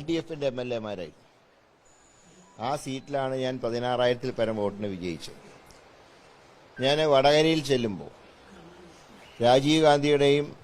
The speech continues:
ഇന്ദിരാഗാന്ധിയുടെയും മരണത്തിനെ തുടർന്നുള്ള സിമ്പതിയിൽ പോലും എൽ ഡി എഫ് ജയിച്ച നിയോജകമണ്ഡലമായിരുന്നു. മാത്രമല്ല, മുല്ലപ്പള്ളിയുടെ രണ്ടാം വട്ട വിജയം മൂവായിരം വോട്ടിനാണ്. ആ മൂവായിരം വോട്ടിൽ ആ നിയോജകമണ്ഡലത്തിൽ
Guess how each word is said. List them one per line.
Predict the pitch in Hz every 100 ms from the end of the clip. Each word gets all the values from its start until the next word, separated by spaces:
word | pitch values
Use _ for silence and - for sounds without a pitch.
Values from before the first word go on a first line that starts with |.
| -
ഇന്ദിരാഗാന്ധിയുടെയും | 127 135 139 143 139 135 135 131 131 135 117 76 - 123
മരണത്തിനെ | 120 123 139 123 139 135
തുടർന്നുള്ള | 127 127 123 120 127 120
സിമ്പതിയിൽ | 123 123 131 139 135 127
പോലും | 120 113 123 - - - - - - - - 120 120
എൽ | 127
ഡി | 147
എഫ് | 139 139
ജയിച്ച | 120 117 117
നിയോജകമണ്ഡലമായിരുന്നു. | 110 107 107 104 92 82 67 - - - - - - - - - - - - - - - - -
മാത്രമല്ല, | 120 147 151 151 151
മുല്ലപ്പള്ളിയുടെ | 139 139 147 147 151 147 151 139
രണ്ടാം | 139 147 143
വട്ട | 139 139
വിജയം | 131 131 131
മൂവായിരം | 117 120 123 123
വോട്ടിനാണ്. | 92 87 73 - - - - - - - - - - - 117
ആ | 135 151
മൂവായിരം | 139 143 156 160 160
വോട്ടിൽ | 143 143 139 147 - - - - - 117
ആ | 139 139
നിയോജകമണ്ഡലത്തിൽ | 135 135 143 143 139 135 123 139